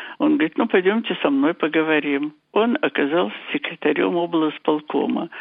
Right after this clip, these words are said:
Это должность высокая, это не технический секретарь. Ну, и я рассказала, а пи-, письмо показала. Он зв-, да, а он, значит, э, он зв-, говорит: «Ну, а как вот, э,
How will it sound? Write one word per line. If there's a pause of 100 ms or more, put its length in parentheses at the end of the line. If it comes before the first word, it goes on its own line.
(240)
Это
должность
высокая, (300)
это
не
технический
секретарь. (1000)
Ну, (140)
и
я
рассказала,
а
пи-,
письмо
показала. (460)
Он
зв-,
да, (100)
а
он, (120)
значит, (260)
э,
он
зв-,
говорит: (340)
«Ну,
а
как
вот,
э,